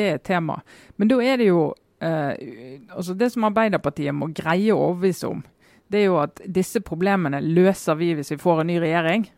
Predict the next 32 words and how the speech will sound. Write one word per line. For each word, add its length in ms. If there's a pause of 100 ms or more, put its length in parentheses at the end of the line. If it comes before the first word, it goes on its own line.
(100)
og 100
det 140
skal 200
de 80
overbevise 480
om, 200 (280)
eh, 280
samtidig 480
så 160
de 120
satt 280
i 80
regjering 480
i 180 (720)
åtte 320
år, 320 (800)
mens 260
utvidelsen 640
var 160
helt 240
ny, 160
og 140 (160)
arbeidsinnvandringen 640
pågikk, 400
og 80
forsvarte 560
den 160
veldig 240
varmt, 320
og 160
ikke 220
gjorde 180